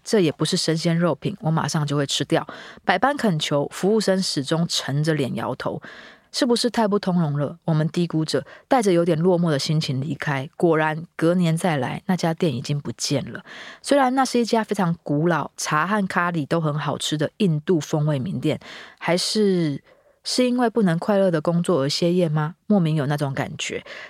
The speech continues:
转个不同的话题，鱼饼人之助好像写过，连锁店大肆扩张时就有计划倒闭的可能性。我才知道有这种可能性，之前没有想过。就像土地不是拿来居住，而是当作投资对象一样，让我不以为然。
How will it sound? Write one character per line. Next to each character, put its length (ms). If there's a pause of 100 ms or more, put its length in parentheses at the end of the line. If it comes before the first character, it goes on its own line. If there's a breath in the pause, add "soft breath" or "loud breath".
转 220
个 80
不 100
同 220
的 80
话 240
题， 320 (300 loud breath)
鱼 160
饼 200
人 200
之 160
助 180
好 160
像 200
写 260
过， 340
连 160
锁 220
店 180
大 240
肆 220
扩 200
张 240
时 400
就 120
有 160
计 280
划 200
倒 200
闭 160
的 120
可 160
能 180
性。 180 (360 loud breath)
我 80
才 120
知 120
道 100
有 140
这 100
种 100
可 180
能 140
性， 240 (120)
之 100
前 180
没 120
有 120
想 240
过。 180 (340 loud breath)
就 100
像 180
土 160
地 160
不 120
是 140
拿 120
来 140
居 260
住， 180 (280 loud breath)
而 100
是 80
当 220
作 120
投 240
资 200
对 180
象 260
一 120
样， 120 (240 loud breath)
让 200
我 80
不 160
以 160
为 200
然。 260